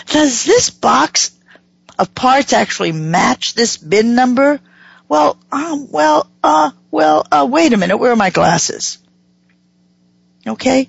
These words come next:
The remedy is not a better pair of glasses. The remedy is to think visually and find appropriate addresses. The way to handle that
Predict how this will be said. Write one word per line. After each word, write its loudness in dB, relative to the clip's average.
The 0
remedy 4
is 2
not 2
a 0
better -4
pair -10
of -10
glasses. -4
The 2
remedy 2
is 0
to -4
think -2
visually -2
and -4
find 0
appropriate -4
addresses. -2
The 2
way 2
to 0
handle 4
that 0